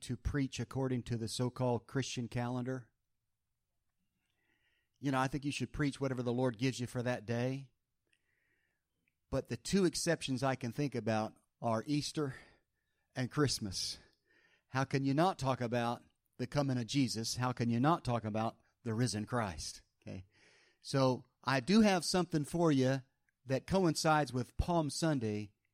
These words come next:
in a wonderful way that you probably hadn't thought of. And I want to share that with you for just a few minutes, just so that I can say that I talked about Palm Sunday on Palm Sunday.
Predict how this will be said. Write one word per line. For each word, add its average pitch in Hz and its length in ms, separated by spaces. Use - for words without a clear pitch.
in 139 140
a 117 100
wonderful 151 680
way 107 480
that 110 180
you 110 80
probably 117 380
hadn't 117 260
thought 98 300
of. 85 280
And 104 120
I - 20
want 113 160
to 110 60
share 151 280
that 127 160
with 120 160
you 117 100
for 113 180
just 139 240
a 107 80
few 180 240
minutes, 135 480
just - 340
so 180 140
that 156 140
I 165 120
can 160 160
say 156 340
that 135 160
I 135 80
talked 147 300
about 131 280
Palm 139 280
Sunday 113 560
on 123 220
Palm 123 280
Sunday. 101 520